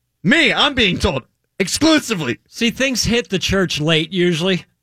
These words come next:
Speaker 2: Is so, like, hashtag Me Too hasn't made it there yet. I-, it'll be a
Speaker 1: It's not
Speaker 2: while.
Speaker 1: about Me Too.
Speaker 2: Well, it is, because the, here you have the nuns who could clearly do mass as well as the guys, and they're just not allowed.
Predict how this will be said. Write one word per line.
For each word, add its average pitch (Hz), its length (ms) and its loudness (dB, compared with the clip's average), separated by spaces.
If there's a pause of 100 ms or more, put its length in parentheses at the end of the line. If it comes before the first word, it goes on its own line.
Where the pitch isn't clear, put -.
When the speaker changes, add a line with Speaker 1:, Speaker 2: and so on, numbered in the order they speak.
Speaker 2:
Is 165 200 -4
so, 190 240 0
like, 175 220 0
hashtag 196 540 0
Me 165 180 0
Too 180 240 0
hasn't 156 340 0
made 143 240 -2
it 160 140 -2
there 160 160 -2
yet. 170 340 0 (1040)
I-, 131 40 -18
it'll 214 360 -2
be 180 140 4
a 175 100 4
Speaker 1:
It's 143 80 0
not 370 220 2
Speaker 2:
while. 381 60 -2
Speaker 1:
about 392 320 2
Me 339 180 0
Too. 202 320 0
Speaker 2:
Well, 359 240 0
it 392 100 0
is, 392 420 0
because 269 520 -2
the, 285 80 -6 (140)
here 285 120 0
you 302 160 0
have 285 200 2
the 269 100 -2
nuns 302 320 -2
who 277 100 0
could 247 160 -4
clearly 277 420 -2
do 247 180 0
mass 240 360 2
as 190 140 -2
well 262 260 0
as 196 140 -2
the 170 80 0
guys, 160 440 2
and 214 280 -2
they're 226 100 -2
just 185 240 -6
not 160 200 -2
allowed. 147 460 -2